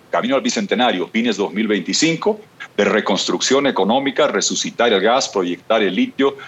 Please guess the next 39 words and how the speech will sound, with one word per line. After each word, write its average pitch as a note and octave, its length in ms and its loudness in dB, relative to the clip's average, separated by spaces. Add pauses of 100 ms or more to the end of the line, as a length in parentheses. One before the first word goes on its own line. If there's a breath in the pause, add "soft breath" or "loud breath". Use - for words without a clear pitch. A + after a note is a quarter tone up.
(200 loud breath)
salvar G2 400 2
las A2 180 0
instituciones, A2+ 800 -2
acabar G2+ 400 0
con A2 140 -2
el F#2 80 -2
narcotráfico. F#2+ 800 -2
Es G2+ 120 -4
una G#2+ 180 0
tarea A#2 260 2
enorme. B2 360 0 (560)
Lo - 160 4
hemos C#3+ 280 2
hecho D3+ 200 2
en B2 120 0
el A2 80 -4
pasado, B2+ 440 0
varios G#2+ 280 0
de G#2 60 -6
estos G#2+ 180 -14
componentes. - 760 -4
Ese C3 220 0
es A2+ 80 -4
el A#2 100 -2
desafío. A2+ 520 0 (440)
Hay F2 180 0
dos A#2+ 260 0
cosas B2 320 0
como F#2+ 240 -4
pasos G2 360 -2
previos. A#2+ 600 0
Primero, G#2 420 0 (540)
lo F#2+ 100 0
que G2+ 100 0
hablábamos A2 460 2
de F#2+ 80 0
la F2 80 0
elección G#2 360 -2
judicial. F2 600 0